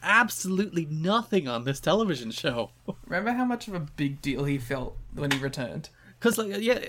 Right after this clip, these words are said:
Speaker 1: there was a video package earlier in the show where they showed, like, his, uh, like, just a clip of him hitting that Pele on Johnny Gargano on the ramp. And it's like, "Oh, oh yeah." Or, like, the Pele and then the D D T on the ramp. It's like, he was such a big deal in October.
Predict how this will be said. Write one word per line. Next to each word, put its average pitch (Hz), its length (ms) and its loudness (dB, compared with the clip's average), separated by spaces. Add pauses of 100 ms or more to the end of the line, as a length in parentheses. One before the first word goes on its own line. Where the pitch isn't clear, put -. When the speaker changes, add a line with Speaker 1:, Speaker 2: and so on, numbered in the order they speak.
Speaker 1:
there 190 160 2
was 202 100 8
a 202 60 6
video 254 200 4
package 185 300 4
earlier 196 220 6
in 185 80 4
the 175 80 0
show 202 280 6
where 143 120 6
they 143 140 4
showed, 170 480 4
like, 139 200 6
his, 127 360 -2
uh, 143 180 -2
like, 143 340 0
just 208 220 2
a 196 60 -2
clip 202 260 2
of 185 100 4
him 147 120 2
hitting 151 260 2
that 127 160 2
Pele 135 320 2
on 110 160 -4
Johnny 113 180 -2
Gargano 110 400 -2
on 104 100 -8
the 101 80 -8
ramp. 98 340 -8 (360)
And 143 140 2
it's 135 100 0
like, 131 240 -4 (200)
"Oh, 190 760 2 (840)
oh 214 220 4
yeah." 220 800 2 (220)
Or, 131 140 2
like, 131 140 6
the 123 60 -4
Pele 135 260 6
and 120 140 0
then 117 100 -4
the 117 80 -2
D 110 160 -2
D 104 60 -10
T 117 100 -2
on 107 60 -2
the 107 100 -6
ramp. 110 200 0
It's 131 100 -4
like, 170 140 -2
he 247 120 4
was 240 180 4
such 214 280 2
a 208 60 4
big 202 260 2
deal 214 320 2
in 123 80 0
October. 123 880 -4